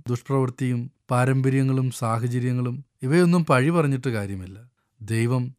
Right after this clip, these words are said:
നമ്മെ സഹായിച്ച് രൂപപ്പെടുത്തുമ്പോൾ നാം അതിനെ കീഴ്പ്പെടുത്തുകയാണ് വേണ്ടത്.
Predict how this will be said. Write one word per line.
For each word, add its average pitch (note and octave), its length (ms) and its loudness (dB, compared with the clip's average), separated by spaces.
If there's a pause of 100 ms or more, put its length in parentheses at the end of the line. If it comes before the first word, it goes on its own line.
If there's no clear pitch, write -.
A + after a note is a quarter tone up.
(160)
നമ്മെ A2+ 260 0
സഹായിച്ച് A#2 560 -4
രൂപപ്പെടുത്തുമ്പോൾ G#2+ 840 -6 (380)
നാം G2+ 260 -4 (300)
അതിനെ G#2 240 -8
കീഴ്പ്പെടുത്തുകയാണ് G2 960 -10 (260)
വേണ്ടത്. F#2 340 -14